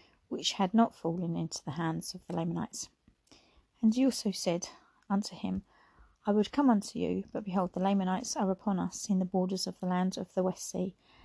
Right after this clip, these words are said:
and behold, I go against them, therefore I cannot come unto you. Now the king Ammoron had departed out of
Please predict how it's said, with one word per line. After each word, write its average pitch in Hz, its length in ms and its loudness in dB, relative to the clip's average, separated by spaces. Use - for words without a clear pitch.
and 190 140 0
behold, 190 360 2
I 180 120 0
go 190 160 4
against 185 400 -2
them, 175 180 -2
therefore - 300 -6
I - 120 -12
cannot 185 220 -4
come 196 180 -4
unto 185 320 -4
you. 202 140 -4
Now 208 140 4
the 202 100 0
king 247 320 4
Ammoron 180 560 0
had 196 140 -4
departed 202 580 2
out 208 300 -2
of 208 80 -12